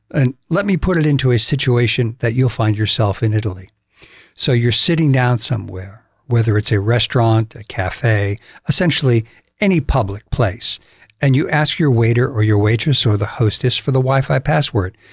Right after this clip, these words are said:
because you want to check out a few things. Well, let me point out a few facts. One, you have no idea how,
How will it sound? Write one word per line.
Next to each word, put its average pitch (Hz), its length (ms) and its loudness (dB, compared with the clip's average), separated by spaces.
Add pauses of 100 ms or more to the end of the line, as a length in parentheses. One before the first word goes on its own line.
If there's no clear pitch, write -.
(220)
because 127 360 0
you 135 80 4
want 131 200 2
to 117 60 -6
check - 340 -2
out 131 160 2
a 98 40 0
few 98 220 -2
things. 90 460 -4 (520)
Well, 127 380 2 (300)
let 170 240 0
me 165 120 2
point 127 440 0
out 104 280 0
a 104 60 -4
few 110 240 0
facts. - 560 -6 (1080)
One, 143 560 0 (180)
you 120 140 2
have 110 240 0
no 131 420 2
idea 117 500 2
how, 127 840 -2